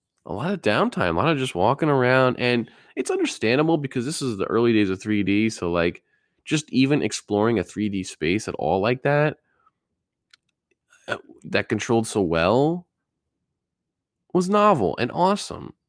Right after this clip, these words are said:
super awesome. But now it's like, okay, you know, I don't, I don't need constant stimulation here, but it is, is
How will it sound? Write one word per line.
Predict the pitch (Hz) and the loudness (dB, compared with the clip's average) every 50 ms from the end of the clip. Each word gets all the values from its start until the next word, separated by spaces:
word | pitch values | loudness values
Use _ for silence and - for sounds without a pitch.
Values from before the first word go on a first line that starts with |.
| _ - | _ -20
super | - - - 226 220 - 120 87 | -14 -8 -6 -4 -2 -2 -2 -4
awesome. | - - - - - - - 104 104 117 120 - | -4 -6 -8 -10 -12 -12 -14 -14 -14 -12 -10 -8
But | - 98 | -6 -4
now | 143 185 220 240 240 220 190 165 143 135 | -2 -2 0 0 2 2 2 4 4 2
it's | 131 131 - - | 2 0 -2 -4
like, | 127 113 - | -4 -2 0
okay, | 180 190 - - 123 107 104 104 107 - _ _ _ _ _ _ _ _ _ _ _ _ _ _ _ _ _ _ _ _ _ | 0 0 0 0 0 2 2 2 0 -2 _ _ _ _ _ _ _ _ _ _ _ _ _ _ _ _ _ _ _ _ _
you | - 147 139 | -4 -2 0
know, | 120 110 107 104 - - | 2 2 2 2 0 0
I | - 185 | 0 0
don't, | 190 180 - - | 0 0 -2 -2
I | 175 | -2
don't | 196 196 131 - | 0 0 0 0
need | 110 113 101 - | 0 -2 -2 -4
constant | - - - 151 196 214 - - 160 127 | -6 -6 -2 -2 -2 0 0 0 0 0
stimulation | - - 110 101 92 90 87 90 92 95 - - 98 104 | 2 2 2 4 4 4 4 4 2 2 0 -2 -2 0
here, | 107 101 101 117 123 | 2 2 2 2 2
but | 113 104 - _ _ _ _ _ - | 0 -2 -6 _ _ _ _ _ -6
it | - 294 349 - - | -4 -4 -2 -2 -2
is, | 320 294 - - | -4 -4 -6 -6
is | 339 349 370 381 381 381 370 370 370 370 349 359 | -4 -2 0 2 2 2 0 0 -2 -4 -6 -8